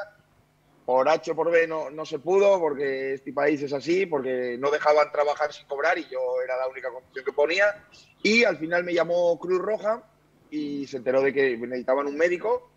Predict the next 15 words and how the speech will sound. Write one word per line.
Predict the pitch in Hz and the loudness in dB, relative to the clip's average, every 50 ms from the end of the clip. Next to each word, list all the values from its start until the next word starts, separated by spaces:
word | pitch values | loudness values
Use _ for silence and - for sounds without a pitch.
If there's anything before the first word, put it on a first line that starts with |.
| _ _ _ _ _ _ | _ _ _ _ _ _
y | - 143 143 139 135 135 131 131 131 | -6 -4 -4 -2 -4 -4 -4 -6 -6
trabajé | - 131 127 123 123 123 143 131 | -4 -2 -2 -2 -2 -4 -6 -6
con | 139 147 160 | -4 -4 -2
ellos. | 185 214 247 226 | -2 -2 -2 -2
Estuve | 185 151 - - 160 160 160 156 | -4 -6 -6 -4 -2 -2 -2 -2
en, | 156 151 147 143 143 139 135 127 127 _ _ _ _ _ _ - | -2 -4 -8 -12 -12 -14 -16 -18 -20 _ _ _ _ _ _ -6
en | 139 139 147 | -6 -4 0
una | 160 165 170 | 2 4 4
residencia | 160 147 139 165 165 170 147 160 | 2 2 0 0 0 2 2 4
de | 160 160 | 2 2
estudiantes | 156 - 156 160 185 196 196 196 214 208 - | 2 0 0 2 2 2 2 2 0 0 -2
que | - 147 | -4 -6
se | 147 143 | -4 -4
convirtió | 135 143 139 139 131 120 - 156 160 156 147 | -4 -4 -4 -4 -6 -4 0 2 4 4 4
en, | 147 143 143 139 135 127 | 4 0 -4 -8 -12 -14